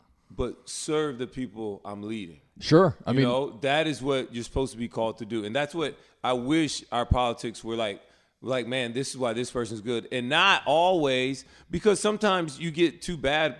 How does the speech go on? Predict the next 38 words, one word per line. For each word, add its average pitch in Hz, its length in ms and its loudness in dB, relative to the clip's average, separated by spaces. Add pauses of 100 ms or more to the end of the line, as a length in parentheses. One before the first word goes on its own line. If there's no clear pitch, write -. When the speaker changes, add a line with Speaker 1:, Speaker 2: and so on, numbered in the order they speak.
(160)
Speaker 1:
apples, 147 400 0
so - 80 -6
you 131 120 -4
choose 139 400 -6 (280)
the 120 100 -2
best 143 320 0
out 131 140 2
of 117 40 -2
the 113 60 -8
bad 123 300 0
apple. 139 320 0
But 139 360 0 (240)
at 107 100 -12
the 185 100 4
end 190 80 2
of - 40 -4
the 135 80 2
day, 127 500 0 (280)
it's 127 240 -4
like, 123 380 0 (840)
dude, 143 220 2
all 147 140 4
they 151 100 2
do 156 180 2
is 139 80 -2
just 127 180 -6
tear 139 200 2
each 123 120 -4
other 117 200 0
down. 107 400 -2
It's 120 180 -4
vicious. 107 480 -4
Dude, 143 240 0
I 131 100 2
was 143 140 -2
driving 131 340 2
through 139 220 0
Atlanta, 127 560 -2